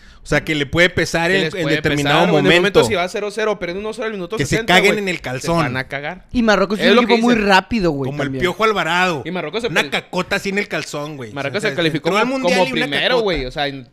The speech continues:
Speaker 2: ganó dos y empató uno, ¿no? Marruecos del grupo,
Speaker 3: Sí.
Speaker 2: güey. O sea, Marruecos
Speaker 3: No,
Speaker 2: sí
Speaker 3: y la,
Speaker 2: anda
Speaker 3: la verdad es que juega muy rápido, güey. Y tiene a, a Ziyech, el, el del Chelsea,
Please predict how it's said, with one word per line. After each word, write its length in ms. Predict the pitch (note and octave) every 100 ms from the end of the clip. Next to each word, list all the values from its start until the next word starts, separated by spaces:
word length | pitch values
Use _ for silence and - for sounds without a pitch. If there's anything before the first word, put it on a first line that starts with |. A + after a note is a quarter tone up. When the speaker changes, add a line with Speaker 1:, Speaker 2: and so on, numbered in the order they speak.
| _
Speaker 2:
ganó 300 | - C#3 D3
dos 240 | E3 G#3+ A#3+
y 40 |
empató 280 | G#3 D#3 F3
uno, 160 | F3+ D#3+
¿no? 80 |
Marruecos 400 | F#3+ C#3+ D#3+ E3+
del 100 | C#3+
grupo, 140 | B2 D3
Speaker 3:
Sí. 140 | E3+
Speaker 2:
güey. 140 | C3 - - - -
O 20 |
sea, 140 | - A2+
Marruecos 240 | A#2 A2
Speaker 3:
No, 100 | A3+ B3
Speaker 2:
sí 40 |
Speaker 3:
y 40 | -
la, 60 |
Speaker 2:
anda 120 | - E3+
Speaker 3:
la 80 | F#3+
verdad 240 | F#3+ G3
es 80 | G3
que 100 | A#3+
juega 240 | G#3 A3
muy 220 | A#3 A#3
rápido, 480 | A3+ G3+ G#3+ C#4+ D4
güey. 240 | D#4+ F4 E4 - - -
Y 80 | F3+
tiene 320 | F3+ F3+ A3+
a, 440 | A#3+ A3 F#3 C3+
a 40 | D#3
Ziyech, 560 | - F#3+ F#3+ C#4 - _
el, 240 | F3 D#3
el 420 | D#3 D3 C#3+ C#3 C3+
del 160 | C3+
Chelsea, 420 | B2+ D#3+ E3 C#4+